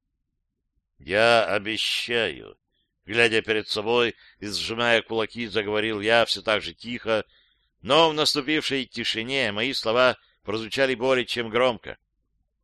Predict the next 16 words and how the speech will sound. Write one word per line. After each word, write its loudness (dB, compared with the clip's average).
«Я 0
обещаю», — -6
повторил -2
я, 2
поднимая -4
глаза 0
на -6
Машени, -2
«что -2
тебе 0
больше 0
не -6
придется -4
соприкоснуться -2
с -6
этим -6